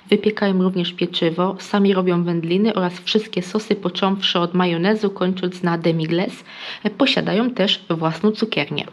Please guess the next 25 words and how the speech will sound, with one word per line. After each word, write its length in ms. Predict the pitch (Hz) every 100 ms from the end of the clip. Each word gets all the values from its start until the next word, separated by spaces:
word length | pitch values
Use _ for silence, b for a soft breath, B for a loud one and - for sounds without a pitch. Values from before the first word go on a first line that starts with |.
| - -
Obecnie 760 | 240 190 160 - 185 180 190 208
mamy 280 | 202 196
teraz 360 | 196 196 190 190
końcówkę 560 | - 190 185 - - 185
kwietnia, 600 | - 175 175 180 185 190
czyli 280 | - 190 185
ciągle 300 | 208 202 185
jesteśmy 400 | 180 - 180 180
w 100 | -
fazie 240 | 185 185
trzeciego 480 | 185 185 - 185 180 180 B -
lockdownu. 680 | 185 175 170 160 170 196 190 B B -
Karta 400 | - 208 208 202
Dotychczas 800 | 180 180 - 180 - 202 226 -
jest 240 | 202 202 196
dostosowana 680 | 190 - 196 185 196 196
pod 220 | 196 185 175
wynosy, 460 | 180 170 175 233
w 60 | 233
której 260 | - 190
można 420 | 185 196 190 185 185 -
znaleźć 340 | 185 180 175
również, 340 | 180 180 175 - B B 180
e, 120 | 175
pizzę 600 | 175 240 240 - -